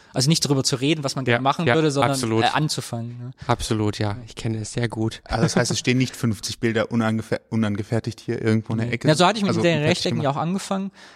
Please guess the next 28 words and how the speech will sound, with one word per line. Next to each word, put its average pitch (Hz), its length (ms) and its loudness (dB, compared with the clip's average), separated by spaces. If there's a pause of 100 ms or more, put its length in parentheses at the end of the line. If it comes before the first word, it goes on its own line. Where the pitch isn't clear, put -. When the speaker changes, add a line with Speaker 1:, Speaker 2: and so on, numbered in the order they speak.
(120)
Speaker 1:
Ich - 80 -10
hatte 147 180 0
mir 143 220 -2
ja, 135 200 -2
als 135 180 0
ich - 20 -14
beschlossen 151 260 0
habe, 143 100 -2
ich - 120 -4
mach 170 140 2
das - 180 -8
jetzt, - 140 -6
ich - 40 -6
mach 143 120 -4
da 135 100 -4
eine 123 60 -2
Serie 151 260 -2
draus. 165 480 -6
Ich, - 240 -10 (120)
also 147 140 0
ich 170 40 4
hatte 175 220 2 (1200)
anders. 131 500 0 (580)
Ich - 160 2
habe 139 160 4
angefangen, 147 340 2
die 131 60 0
Serienrechtecke 127 960 0